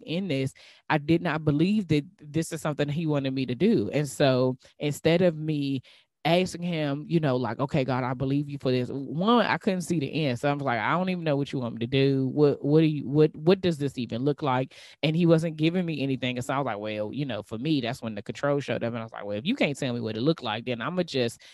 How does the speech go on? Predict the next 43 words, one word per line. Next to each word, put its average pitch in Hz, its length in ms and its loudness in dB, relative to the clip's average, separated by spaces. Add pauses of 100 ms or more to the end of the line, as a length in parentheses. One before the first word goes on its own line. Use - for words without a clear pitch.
(200)
I 160 160 2
gotta 117 240 0
figure 135 280 0
it 131 60 0
out 123 120 -4
on 123 120 -6
my 117 220 -4
own. 151 260 -2
And 135 120 -6
I 143 180 -4
don't 143 120 -6
even 135 240 -4
know, 131 320 0
you 185 100 2
know, 113 220 -2
like, 113 300 -6 (100)
what 151 260 -2
the 135 80 -4
crap," 185 400 -2
right? 139 320 0 (400)
Um, 143 380 2 (100)
and 156 380 4
so 156 240 4
then 147 400 2
what 143 140 2
I 123 120 -4
did 160 320 0
is 143 120 -2
that 135 140 -2
I, 117 200 -4
like, 117 180 -8 (100)
then 143 160 6
I, 123 160 -2 (220)
you, 170 220 2 (440)
so, 160 380 0
uh, 131 240 -4
you 160 80 -2
know, 135 140 -2
subconsciously, 139 1080 -2 (1000)
I 143 80 0
kinda 139 280 2
distanced 139 500 0
myself. 110 520 -6